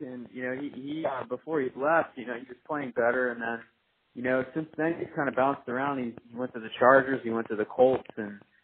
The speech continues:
uh, he went to the Eagles, and kinda each time no one's really committed long term to him. He's kinda gotten shorter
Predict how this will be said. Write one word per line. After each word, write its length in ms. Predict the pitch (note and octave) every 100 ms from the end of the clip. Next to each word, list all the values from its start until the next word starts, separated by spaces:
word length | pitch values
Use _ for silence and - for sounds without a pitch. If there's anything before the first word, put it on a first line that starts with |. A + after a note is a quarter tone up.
| _ -
uh, 160 | G#2
he 80 | A2+
went 180 | A#2+ A#2+
to 60 | A2+
the 60 |
Eagles, 520 | F2+ A#2+ C3 B2+ B2 B2
and 160 | A2+
kinda 160 | C#3+ C#3
each 260 | D3 F3+ -
time 280 | F3+ F3 E3
no 100 | D#3
one's 200 | E3 E3
really 240 | D#3+ D#3+ C#3+ -
committed 340 | C3+ C3+ C3
long 360 | A2+ A#2+ B2 A2+
term 180 | C3+ C#3+ -
to 80 | A2+
him. 120 | G#2+ G#2+
He's 120 | -
kinda 160 | B2+ A2
gotten 260 | A2+ - - -
shorter 480 | B2 A#2 A2 G2+